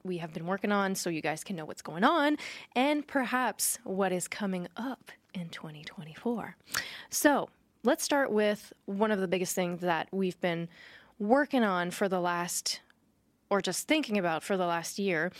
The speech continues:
what we do every year towards the end of the year, so August, September, October, we kind of review our year. We kind of do, like, an audit of what's working well, what's not working well, especially in terms of internal operations. We try to,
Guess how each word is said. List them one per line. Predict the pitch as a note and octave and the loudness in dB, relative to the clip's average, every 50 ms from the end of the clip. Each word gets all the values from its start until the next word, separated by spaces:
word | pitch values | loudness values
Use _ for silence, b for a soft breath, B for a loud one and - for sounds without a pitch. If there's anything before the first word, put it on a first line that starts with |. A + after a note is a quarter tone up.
| B B B B B | B B B B B
what | - B3 A#3+ | 4 4 4
we | C4 B3 | 4 2
do | G#3+ B3+ C#4+ D#4+ | 2 2 4 4
every | E4 D4+ C4+ C4 A#3 | 2 2 2 2 2
year | G3+ G3 F#3+ F#3+ | 4 2 2 0
towards | F#3+ - - A3 G3+ F#3+ F#3+ F3+ F3 - | -2 -2 -2 -2 0 0 0 -2 -2 -2
the | - G3 - - - | -4 -4 -2 0 0
end | F#3 F#3+ F#3+ F#3+ | 0 2 0 0
of | F#3+ E3 | -2 -2
the | - F3+ | -4 -4
year, | E3 D#3+ D#3+ E3+ | -2 -2 -2 -2
so | E3 - - G3+ F3+ E3+ E3 - - | -2 -2 -2 0 0 0 0 0 0
August, | - F#3 F#3 F3+ F#3+ - | 0 0 2 0 -2 -2
September, | - F3+ - G3+ F#3+ E3 D3+ | -4 -4 -4 -4 -4 -2 -4
October, | E3 - - - F3+ D#3 E3+ E3+ | -4 -4 -4 -4 -2 -2 -2 -2
we | E3+ G3 | -2 -4
kind | F#3 - - A#3 B3 | -4 -4 -2 -2 0
of | B3 G#3 | 0 0
review | G3+ F#3+ D#3+ - E3+ D#3 D#3 D#3+ E3+ E3+ - | -2 -2 -2 -4 -4 -4 -2 -2 -4 -4 -4
our | - E3+ | -4 -4
year. | E3+ D#3+ E3+ E3 E3 | -2 -2 -2 -4 -2
We | E3 F3 F3 | -4 -6 -6
kind | - A3 G#3 | -4 -2 -2
of | G#3 F#3+ | -2 0
do, | G3 F3+ | -2 -2
like, | E3+ E3+ E3 - | -2 -2 -4 -4
an | E3 - - _ _ | -8 -8 -12 _ _
audit | - E3+ D#3 D#3 E3 F3+ G3+ A3 - B B B B B B B B - | -2 0 0 2 2 2 2 2 0 B B B B B B B B 2
of | G3 F#3+ F3+ E3+ E3+ D#3 - - b b b b b _ | 4 4 4 4 2 -2 -6 -12 b b b b b _
what's | - E3+ E3+ F#3 F#3 E3+ - - - - - - | -14 -6 0 0 0 0 0 -4 -6 -8 -8 0
working | G#3+ A#3 C4 B3+ - - C4 A#3+ A#3+ A3+ | 2 2 2 4 2 2 2 2 2 2
well, | A3 G#3+ G#3+ G#3 G3+ F3 | 2 2 2 2 2 0
what's | D#3+ - - - - | -2 -4 -4 -4 0
not | F#3+ G3 G3+ G3 - G#3 | 2 2 2 2 2 0
working | G3 G3 G3 - - G3 F#3+ F#3 | -2 -2 -2 -2 -4 -4 -2 0
well, | F#3 F#3 F#3 F#3 F#3 | 0 0 2 0 0
especially | - - - - G#3+ G#3 - C4 | -2 -2 0 0 0 2 2 0
in | A#3+ A3+ | 0 0
terms | - - G3+ F#3+ F#3 | 0 -2 -2 0 0
of | F#3 E3 | 0 0
internal | D#3+ D#3+ - - F3+ E3+ E3 D3+ | -2 -4 -4 -2 -2 -2 0 0
operations. | - D3+ - - D#3+ D#3 D#3 - - F3 E3+ E3 | -2 -2 -2 -4 -4 -4 -2 -2 -2 -4 -4 -4
We | E3+ E3+ | -4 -4
try | D#3+ - - - G3 G3 G3+ G3+ G3+ | -4 -2 0 0 0 2 2 0 0
to, | G3 - - G#3 F#3 E3+ E3+ E3 E3+ E3 | -2 0 0 2 2 2 2 0 0 -2